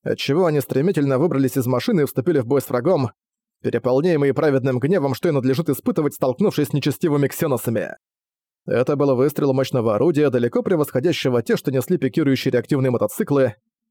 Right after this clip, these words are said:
что уже были хорошо видны мне. Я немедленно отправила первый и пятый взводы усилить колонну, а третий и четвертый — укрепить фланги, намереваясь заманить приближающихся налетчиков прямо под огонь всего остального полка. Ход действий, который, скажу не без радости, полковник Кастин немедленно одобрила,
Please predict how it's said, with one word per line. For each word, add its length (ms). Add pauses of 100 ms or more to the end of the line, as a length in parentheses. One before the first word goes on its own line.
что 320
уже 200
были 180
хорошо 320
видны 300
мне. 360 (420)
Я 300
немедленно 500
отправила 440
первый 340
и 20
пятый 280
взводы 340
усилить 340
колонну, 580 (320)
а 160
третий 320
и 20
четвертый — 640 (460)
укрепить 420
фланги, 380
намереваясь 500
заманить 400
приближающихся 680
налетчиков 480
прямо 240
под 140
огонь 240
всего 240
остального 360
полка. 560 (680)
Ход 260
действий, 400
который, 340
скажу 240
не 100
без 160
радости, 380
полковник 540
Кастин 320
немедленно 460
одобрила, 580